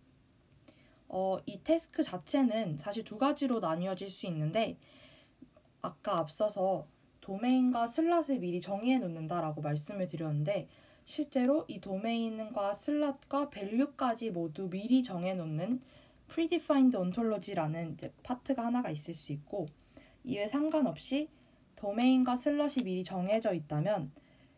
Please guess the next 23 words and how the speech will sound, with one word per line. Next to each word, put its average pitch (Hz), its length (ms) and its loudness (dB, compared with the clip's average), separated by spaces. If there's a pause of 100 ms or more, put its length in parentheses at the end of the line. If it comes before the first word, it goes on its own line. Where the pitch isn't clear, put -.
이에 208 280 -4
해당하는 269 600 4
밸류를 170 480 0
매핑할 254 680 4
때 165 340 -2 (440)
단순히 220 500 -6
바로 233 420 4
들어왔던 175 720 0
다이얼로그의 240 960 2 (440)
텍스트 - 480 -4
자체를 277 540 2
가지고 175 500 0
바로 247 460 4
생성해낼 302 600 2
수 151 140 -10
있는 151 360 -2 (260)
오픈 262 420 4
보캐뷸러리 175 600 -4
태스크가 - 460 -8
또 165 120 -8
따로 254 240 0
있습니다. 147 560 -6 (640)
당연히 240 580 2